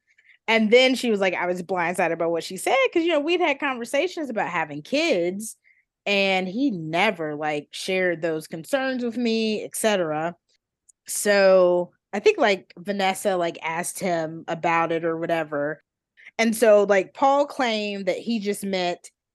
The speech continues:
he didn't, like, see them having kids.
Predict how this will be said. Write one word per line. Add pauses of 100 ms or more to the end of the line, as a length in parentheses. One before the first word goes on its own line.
(220)
he
didn't,
like,
see
them
having
kids.